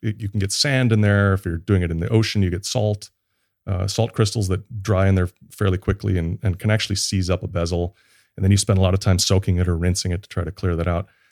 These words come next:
My bezel is gonna have either a bayonet mounting system where you kind of press and turn and it pops out,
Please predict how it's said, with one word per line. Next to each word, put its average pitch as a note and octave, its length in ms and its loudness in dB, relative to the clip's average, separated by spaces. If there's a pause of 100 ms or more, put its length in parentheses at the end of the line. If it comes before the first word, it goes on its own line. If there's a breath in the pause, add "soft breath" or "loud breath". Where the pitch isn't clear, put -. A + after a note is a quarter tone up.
(220 soft breath)
My A#2 220 4
bezel A2+ 420 4
is G#2+ 140 -2
gonna G2 180 4
have F#2 300 0
either F#2+ 260 2
a E2+ 60 0
bayonet G2+ 600 2
mounting G2+ 360 0
system - 420 -2
where G2 100 2
you F2 140 0
kind F2+ 160 -4
of - 120 -6
press - 340 0
and F2+ 120 -2
turn G#2 300 0
and F2+ 260 -2
it G2+ 180 -6
pops - 300 -6
out, C#3 280 -2